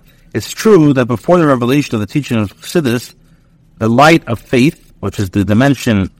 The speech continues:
of the neshama that transcends intellect, also had an effect on the revealed powers of the neshama. There's the case of Seichel Midas on Zayin Be'if Menachet.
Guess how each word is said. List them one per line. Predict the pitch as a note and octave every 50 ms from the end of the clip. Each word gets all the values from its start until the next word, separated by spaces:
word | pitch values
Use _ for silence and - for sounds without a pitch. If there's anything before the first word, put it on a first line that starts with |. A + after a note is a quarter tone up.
| _ -
of | G#2 G#2+ F#2 E2+
the | G2 F#2+ F2+ F2 E2+
neshama | E2 E2+ - - A2 A2+ A#2+ C3+ D3+
that | C#3+ A#2+ -
transcends | - - G2 F2 - - C3 A2 G2+
intellect, | G#2 A2 G#2 - A2+ A#2 C#3 D3 D3 _ _ _ _ _ _ _ _ _ _ -
also | - C#3 E3+ F3 - - D3+ B2+
had | G2+ A2 B2 C3 C3+
an | C3 A#2+
effect | G2 - - - G2 G2+ B2 - _ -
on | - F#2+ G#2
the | G#2 G2+
revealed | G2+ G2 F2+ G#2 C3 C3+ A#2+ -
powers | - G2+ F#2 F#2+ G2+ G2+ G2
of | G2
the | G#2
neshama. | A#2 A#2+ - - D#3+ F#3 F#3+ F3+ - - - - - - - - - _ _ _ _ _ _ _ _ _ _ - C#3 - - - - - _ - - _ - _ - - _ _ _ -
There's | - B2 D3+ D#3 B2+
the | D3 A#2
case | - B2 A#2 -
of | B2 A#2
Seichel | A#2 G#2 C3 B2+ A#2 A#2+ C3+
Midas | E3+ F3 D3+ B2 A#2
on | A#2+ A#2 G#2+
Zayin | A#2 B2 A#2+ A#2+ A2
Be'if | A2+ G2+ G#2+ -
Menachet. | B2+ C3+ D#3+ F#3 F3 - - D#3